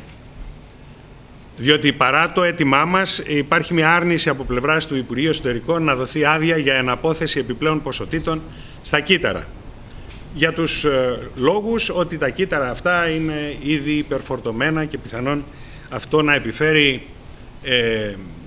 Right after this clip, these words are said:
πρόστιμα και άλλα από πλευράς του, της Ευρωπαϊκής Επιτροπής, δεδομένου ότι υπάρχει μια υπόθεση και στο Ευρωπαϊκό Δικαστήριο. Αυτό, λοιπόν, που απομένει είναι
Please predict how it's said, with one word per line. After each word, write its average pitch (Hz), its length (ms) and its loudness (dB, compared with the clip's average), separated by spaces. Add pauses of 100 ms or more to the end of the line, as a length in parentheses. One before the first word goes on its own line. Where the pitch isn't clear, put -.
πρόστιμα 156 520 0
και 127 160 -2
άλλα 151 420 2
από 143 160 -6
πλευράς 123 640 -2 (640)
του, 107 460 -6 (140)
της - 120 -4
Ευρωπαϊκής 110 560 0
Επιτροπής, 110 680 -2 (380)
δεδομένου 123 460 0
ότι 120 200 -4
υπάρχει 131 400 -2
μια 131 140 0
υπόθεση 135 400 -4
και 127 100 -6
στο 123 120 -8
Ευρωπαϊκό 110 380 -6
Δικαστήριο. 113 480 -8 (1200)
Αυτό, 127 220 0
λοιπόν, 190 300 0
που 180 100 0
απομένει 147 720 2
είναι 131 480 2